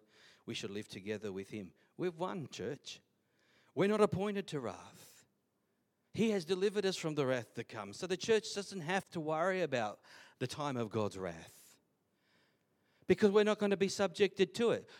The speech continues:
What did Je-, what did God do before he took, before he poured out the flood? Who did he remove? Noah and the family, they were in the ark. We're, we're in Christ. We won't be subjected to the wrath of God.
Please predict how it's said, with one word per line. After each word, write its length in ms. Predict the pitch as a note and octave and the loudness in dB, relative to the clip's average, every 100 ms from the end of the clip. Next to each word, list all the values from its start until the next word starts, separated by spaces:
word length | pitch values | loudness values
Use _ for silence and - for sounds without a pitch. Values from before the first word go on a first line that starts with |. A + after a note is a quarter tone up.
| - | -6
What 160 | E3 G3+ | -2 2
did 180 | G#3+ D3+ | 0 4
Je-, 220 | G3 G3+ | 4 4
what 220 | G3 G#3+ | 2 2
did 160 | A3+ D#3+ | 0 4
God 260 | F#3 G3 | 6 6
do 140 | F3+ F3 | 2 0
before 360 | E3 E3+ F3 | -2 -2 0
he 60 | D#3+ | 0
took, 240 | - E3+ - - - | 0 -2 -4 -20 -14
before 280 | - E3+ E3 | -8 0 0
he 40 | |
poured 260 | - D#3 D3+ | 2 4 4
out 120 | - | 2
the 60 | |
flood? 300 | B2+ A#2+ F2 - - _ _ _ _ _ _ _ _ _ _ _ | -4 -6 -8 -10 -20 _ _ _ _ _ _ _ _ _ _ _
Who 100 | F3 | -4
did 120 | F#3 | -2
he 80 | F3+ | -2
remove? 360 | E3+ F3+ F3 - - - _ _ _ _ _ _ _ - | -2 0 -2 -4 -14 -20 _ _ _ _ _ _ _ -12
Noah 380 | F#2+ G2+ E3+ G3+ _ _ _ _ _ _ _ _ _ _ _ | -6 -4 -4 -6 _ _ _ _ _ _ _ _ _ _ _
and 120 | A#2+ A#2 | -8 -6
the 60 | |
family, 400 | - A2 C3 E3+ | -2 -2 -2 -4
they 140 | F3 B2+ | 0 2
were 120 | B2 | 2
in 100 | C3+ | 2
the 100 | D#3+ | 0
ark. 240 | G3 A2 | 0 0
We're, 100 | D#3 F3+ | 0 0
we're 220 | F3 A#3+ - | 0 -4 -6
in 120 | C#4 B3+ | -10 -10
Christ. 560 | - C4 - - - _ _ _ _ _ _ _ _ _ _ _ | -10 -10 -14 -20 -20 _ _ _ _ _ _ _ _ _ _ _
We 100 | E3 | 2
won't 140 | A3+ A3+ | 2 4
be 80 | A3 | 4
subjected 640 | A#3+ A#3 A3+ A3 - A#2 | 4 4 2 2 0 -4
to 100 | C3+ | -2
the 120 | A#2+ | 0
wrath 240 | G2+ F#2+ - | 0 -2 -6
of 140 | F2+ | -14
God. 220 | G2+ F2 | -8 -8